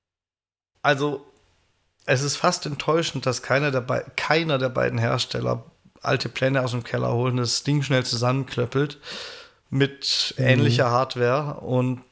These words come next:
Speaker 1: halt das eigene Betriebssystem draufbringt, weil,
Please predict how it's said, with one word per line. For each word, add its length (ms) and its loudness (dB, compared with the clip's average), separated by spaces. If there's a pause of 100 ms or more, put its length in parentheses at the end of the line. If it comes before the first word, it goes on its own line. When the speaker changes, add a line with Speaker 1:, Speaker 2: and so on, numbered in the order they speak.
Speaker 1:
halt 300 2
das 160 -2
eigene 500 0 (240)
Betriebssystem 800 -2
draufbringt, 640 -4
weil, 320 -2